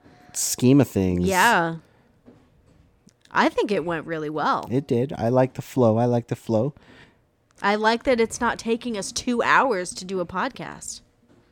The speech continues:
Speaker 2: Yes.
Speaker 1: Maybe we'll get there again at some point. Who knows?
Speaker 2: As my arm goes up like Judd Nelson.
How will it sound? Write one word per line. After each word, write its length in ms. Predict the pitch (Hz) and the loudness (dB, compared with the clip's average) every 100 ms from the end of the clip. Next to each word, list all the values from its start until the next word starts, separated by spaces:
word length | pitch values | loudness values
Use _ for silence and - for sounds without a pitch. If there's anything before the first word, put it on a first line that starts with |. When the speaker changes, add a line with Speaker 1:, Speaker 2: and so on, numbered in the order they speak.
| _ _ _ _ _ _ _ _ | _ _ _ _ _ _ _ _
Speaker 2:
Yes. 880 | - - - - - - - - - | -20 -20 -18 -16 -16 -18 -18 -20 -6
Speaker 1:
Maybe 340 | 117 120 113 120 | 2 4 6 6
we'll 160 | 117 | 4
get 220 | 117 120 - | 2 2 4
there 200 | 110 110 | 4 2
again 280 | 107 110 | 2 2
at 80 | 110 | 2
some 240 | - 107 104 | 0 0 2
point. 320 | 104 110 117 | 2 0 2
Who 100 | 107 | 4
knows? 180 | 101 95 104 104 | 4 4 2 0
Speaker 2:
As 40 | |
my 180 | 107 196 | -6 -8
arm 280 | - 214 214 | -8 -8 -8
goes 300 | 208 208 196 | -6 -6 -6
up 220 | 208 208 | -8 -8
like 260 | 196 196 196 | -10 -12 -10
Judd 260 | 208 202 | -10 -8
Nelson. 580 | 208 208 196 - 180 208 | -10 -12 -12 -14 -16 -18